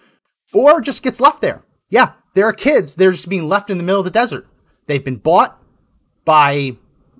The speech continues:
some wealthy person who wants to sneak across, and once they get across, they get left in the desert to die. Yeah, this is, this is happening, and it's happening because of the Flores settlement. So the other thing that the Secure and Protect Act would do is get rid of the Flores settlement.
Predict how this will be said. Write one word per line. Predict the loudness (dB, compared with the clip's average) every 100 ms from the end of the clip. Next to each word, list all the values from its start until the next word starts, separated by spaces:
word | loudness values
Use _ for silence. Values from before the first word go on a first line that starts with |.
| _
some | -8 -6 -2
wealthy | -2 -2 -4 -6 -8 -4
person | -2 -2 -6
who |
wants | -6 -6 -6
to | -6 -6 -8 _
sneak | -20 -12 -12
across, | -6 -2 -2 -4 -12 _ _ _ _ -10
and | -6
once | -4
they | -4
get | -4
across, | -2 -2 -2
they | -6
get | -4
left | -6 -6
in |
the | -6
desert | -6 -8
to | -12
die. | -10 -12 _ _ _ _ _ _ _ _ _ _ _
Yeah, | -6
this | -4 -6
is, | -6
this | -8
is | -2
happening, | 2 2 -2 -14
and | -10
it's | -6
happening | 2 0 0
because | -8 -6 -6
of |
the | -6 -8
Flores | -4 -4 -6
settlement. | -12 -12 -20 _ _ _ _ _
So | -2 -2
the | 0 0
other | 0
thing | -2 -4
that | -4
the | -6
Secure | -8 -8 -6
and | -6
Protect | -8 -6 -6 -6 -4
Act | -4 -4 -8
would | -10 -8
do | -4 -4 -4 -12 _ _ _ _ -14
is | -12
get | -4 -4 -2
rid | -4
of |
the | -4
Flores | -6 -6 -6
settlement. | -8 -14 -14